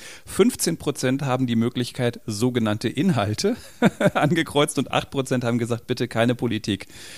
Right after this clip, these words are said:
Das wäre in diesem Podcast mal was ganz Neues und vielleicht auch wirklich spannend. Äh, wir könnten zum Beispiel über Sport reden, aber, ähm, äh, wir bleiben jetzt mal nicht beim Thema Koalitionen, sondern gehen mal auf die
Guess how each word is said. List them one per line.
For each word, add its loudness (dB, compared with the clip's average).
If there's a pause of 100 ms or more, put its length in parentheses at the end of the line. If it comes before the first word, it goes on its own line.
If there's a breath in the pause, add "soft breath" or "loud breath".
(180 loud breath)
Das 2
wäre 2
in -2
diesem 0
Podcast -2
mal 0
was 0
ganz -4
Neues 2
und -2
vielleicht 0
auch -6
wirklich -4
spannend. -4 (560 loud breath)
Äh, -4
wir -2
könnten -4
zum -4
Beispiel -4
über -2
Sport -2
reden, -6 (440 loud breath)
aber, 2
ähm, 2
äh, -2
wir 4
bleiben 2
jetzt -2
mal 2
nicht 2
beim 2
Thema 2
Koalitionen, -2
sondern 2
gehen 0
mal 2
auf -6
die -8